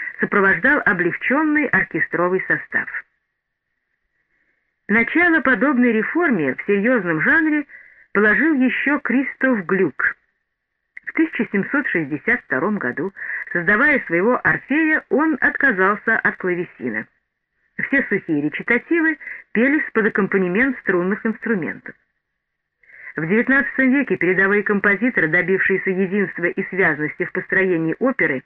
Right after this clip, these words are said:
окончательно утвердили эту тенденцию. Таким образом, два вида речитатива снова слились в один.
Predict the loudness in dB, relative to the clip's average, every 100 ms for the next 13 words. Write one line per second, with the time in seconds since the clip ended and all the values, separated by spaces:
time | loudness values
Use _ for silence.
0 | _ _ _ -2 0 2 0 0 0 2
1 | 2 2 -2 0 -2 0 0 0 -2 -4
2 | -2 -2 0 -2 -2 -6 -10 -10 _ _
3 | _ _ -20 -16 -6 -2 0 2 2 2
4 | 0 2 0 2 2 2 0 0 -2 -2
5 | -2 -2 0 0 2 -2 -4 -8 -6 0
6 | 2 4 0 0 0 2 0 0 0 0
7 | -4 -10